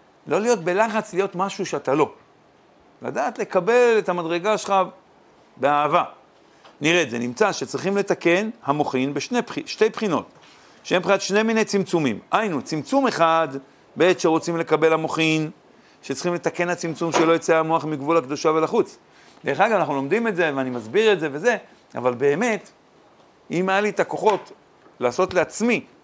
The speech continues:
וגם בכלל הייתי עושה את מה שאנחנו תמיד מדברים, על סדנאות כאלו. עכשיו לומדים כזה דבר,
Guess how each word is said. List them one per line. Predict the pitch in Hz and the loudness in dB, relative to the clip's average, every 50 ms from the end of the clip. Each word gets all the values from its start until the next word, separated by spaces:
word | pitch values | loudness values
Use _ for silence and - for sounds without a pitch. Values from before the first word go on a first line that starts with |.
| _ 120 | _ -8
וגם | 131 139 175 202 185 | -2 0 0 0 0
בכלל | 165 - 151 143 151 175 | 0 0 0 0 2 0
הייתי | 180 175 180 | 0 -2 -4
עושה | 196 - - 214 | -4 -4 -4 -4
את | - 214 | -4 -4
מה | 208 190 | -6 -4
שאנחנו | 196 202 202 | -4 -4 -4
תמיד | 196 208 208 233 233 | -4 -6 -6 -6 -4
מדברים, | 208 185 165 151 151 147 139 | -4 -4 -2 -2 -4 -4 -6
על | 135 | -6
סדנאות | 131 - - 160 147 143 190 233 262 233 - - | -6 -6 -8 -8 -6 -4 -2 -2 0 -2 -2 -2
כאלו. | - 135 117 110 98 90 - _ _ _ _ _ _ _ _ _ _ - | -2 -2 -2 -2 -4 -10 -16 _ _ _ _ _ _ _ _ _ _ -6
עכשיו | - - 214 214 190 | 0 2 2 4 2
לומדים | 190 190 190 196 220 208 | 2 0 0 0 -2 0
כזה | - 214 202 208 | 0 2 2 2
דבר, | 202 202 180 151 143 131 139 | 4 4 4 4 4 2 2